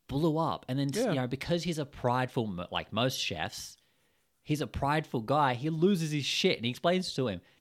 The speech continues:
Speaker 1: "That's not how a lava cake works, you dickhead."
Speaker 2: Yeah.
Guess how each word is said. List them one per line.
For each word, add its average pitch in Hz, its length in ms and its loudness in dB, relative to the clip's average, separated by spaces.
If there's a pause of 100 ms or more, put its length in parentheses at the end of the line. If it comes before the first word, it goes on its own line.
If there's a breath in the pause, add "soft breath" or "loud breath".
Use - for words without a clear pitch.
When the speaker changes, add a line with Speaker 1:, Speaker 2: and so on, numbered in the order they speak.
Speaker 1:
"That's - 340 0
not 139 240 0
how 120 540 2
a 107 60 -2
lava 117 320 2
cake 113 340 0
works, 110 420 0
you 90 80 -6
dickhead." 87 540 2 (100)
Speaker 2:
Yeah. 123 420 -4